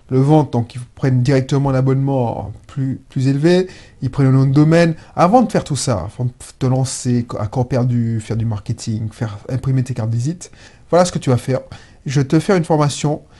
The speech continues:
ce sera une somme modique, tu vas t'inscrire, comme ça je te donnerai toutes les informations, toutes les informations avant de te lancer,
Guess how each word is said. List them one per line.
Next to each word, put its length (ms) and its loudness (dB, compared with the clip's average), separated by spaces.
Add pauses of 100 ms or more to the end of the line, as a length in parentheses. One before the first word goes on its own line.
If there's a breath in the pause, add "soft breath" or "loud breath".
(160 soft breath)
ce 200 -8
sera 200 0
une 120 2
somme 200 0
modique, 540 0 (200 soft breath)
tu 140 -6
vas 120 2
t'inscrire, 500 -2 (220 loud breath)
comme 160 -4
ça 160 -2
je 100 -8
te 80 -4
donnerai 480 0 (160)
toutes 260 2
les 140 2
informations, 500 -2 (360 soft breath)
toutes 300 2
les 100 0
informations 540 -2 (180 loud breath)
avant 340 2
de 80 -2
te 100 -6
lancer, 440 -4